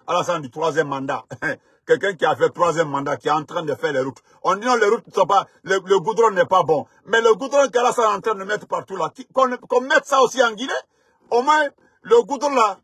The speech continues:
les goudrons qui sont pas de bonne qualité là, qu'on mette ça partout. Qu'on mette ça partout, qu'on mette ça partout pour nous.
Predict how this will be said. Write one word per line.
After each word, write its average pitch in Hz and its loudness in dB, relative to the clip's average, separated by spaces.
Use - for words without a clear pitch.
les 220 2
goudrons 262 2
qui 190 -14
sont 185 0
pas 226 4
de 190 -2
bonne 180 -2
qualité 170 -4
là, 127 -6
qu'on 202 -2
mette 254 -2
ça 196 -2
partout. 151 -10
Qu'on 359 4
mette 311 -8
ça 302 2
partout, - 0
qu'on 330 6
mette 349 -6
ça 294 2
partout 240 -4
pour 190 -8
nous. 180 -8